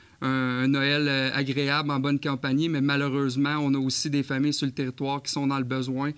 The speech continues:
Et si on est capable, un petit geste, si peu soit-il, que de donner un sac, que de donner un don, peut faire toute une différence. Alors, j'invite les Victoriavillois à la générosité.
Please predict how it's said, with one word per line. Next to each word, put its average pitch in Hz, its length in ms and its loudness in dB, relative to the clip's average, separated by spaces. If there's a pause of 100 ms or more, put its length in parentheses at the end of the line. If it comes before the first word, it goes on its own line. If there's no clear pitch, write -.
(260)
Et 127 60 -2
si 160 260 2
on 143 140 2
est 143 80 2
capable, 139 540 -2 (220)
un 127 120 -2
petit 143 340 -2
geste, 143 280 0
si - 120 -2
peu - 160 -2
soit-il, 143 580 -2 (240)
que - 80 -4
de 127 140 0
donner 135 260 0
un 143 140 2
sac, 151 320 0
que - 80 -4
de 127 140 -2
donner 135 260 2
un 135 160 0
don, 135 260 -2 (280)
peut 135 80 -2
faire 127 260 -4
toute 143 220 -4
une 135 100 2
différence. 127 500 -4
Alors, 127 280 -4
j'invite 131 420 0 (100)
les 139 140 0
Victoriavillois 131 640 -2 (100)
à 139 80 -4
la 127 140 0
générosité. 123 600 -4